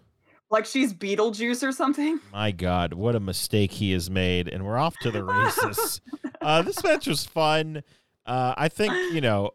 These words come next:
Speaker 2: uh, as much as I do love best friends as a tag team, I do love a good, uh, singles match from them every now and again.
Speaker 1: It's always, it's always Trent.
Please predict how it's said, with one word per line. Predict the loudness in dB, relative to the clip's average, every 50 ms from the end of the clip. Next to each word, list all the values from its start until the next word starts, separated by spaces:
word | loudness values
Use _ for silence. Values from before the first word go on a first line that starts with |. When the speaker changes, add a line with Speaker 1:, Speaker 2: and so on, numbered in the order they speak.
| -6 -4
Speaker 2:
uh, | -4 -4 -4 -4 _ _ _ _ _ _ -2
as | -2 0 0 0
much | -2 -2 -4 -2
as | 0 2
I | 2 2
do | 2 0 0 0 2
love | 2 4 4 4 2 0 -4 -12 _ _ _ -12
best | -4 -2 0 0 0 0 -2
friends | 0 0 0 0 0 -2
as | -2 -2 -2
a | -2
tag | -2 0 0 0 0 -2 -2
team, | -2 -2 0 0 0 -2 -2 -4
I | -4
do | -2 0 0 0
love | 2 2 2 0 0 -4 -6 -6
a | -6 -4
good, | -2 0 2 2 2 2 0
uh, | 0 0 -2 -2
singles | -2 -2 -2 -2 0 0 0 0 0
match | 0 0 0 0 0 -2
from | -4 -4 -2 0
them | 2 2 2 2 0 0 -2
every | -2 -2 0 -2 0
now | 0 2 2 2
and | 0 -2
again. | -2 0 0 2 2 0 -2 -2 -2
Speaker 1:
It's | -2 0 2
always, | 2 2 2 2 0 -2 -2
it's | -2 -2 0
always | 2 2 2 0 -2 -4 -6
Trent. | -6 -2 0 2 2 2 0 -2